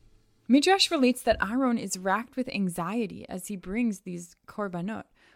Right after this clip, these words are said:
When God's presence doesn't immediately emerge, Aaron becomes intensely distressed, saying to himself, "I know that God is angry at me. It's my fault. The divine presence didn't come down." What Aaron hoped would be a source of comfort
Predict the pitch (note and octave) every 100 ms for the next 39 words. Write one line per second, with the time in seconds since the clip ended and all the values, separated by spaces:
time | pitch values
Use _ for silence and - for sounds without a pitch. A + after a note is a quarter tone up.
0 | _ G3+ G#3+ G#3+ D4 - A#3+ A#3 A3+ -
1 | G3+ G#3 - G3+ G3 B3 D#4+ G#3+ G3 -
2 | F3+ E4+ D4+ - - - _ _ - A3
3 | D4+ C#4+ C4 B3 A#3 G#3 G3+ B3 C#4 -
4 | D4+ A3+ - - C4+ C4 - - - _
5 | _ - B3 C4+ C4 B3 A3 A3+ G#3+ -
6 | _ _ _ - C4 C#4 B3+ D4+ C4+ -
7 | A3 A3 A3+ A#3+ C4+ B3 - C#4+ D#4 A#3
8 | - E3+ F#3+ _ _ - A3 A3 A3 B3+
9 | B3+ A#3 A#3+ - - _ _ - G3+ G3
10 | F#3+ G#3 G#3 F3 E3+ F#3 F3 F#3 F3 F#3
11 | - F3 E3+ F3 E3+ - - _ _ _
12 | _ - A#3 A3+ C#4+ F#4 E4 - C4+ C#4+
13 | - A3+ A3 G3 - A3+ - F3+ - D4+
14 | E4 - -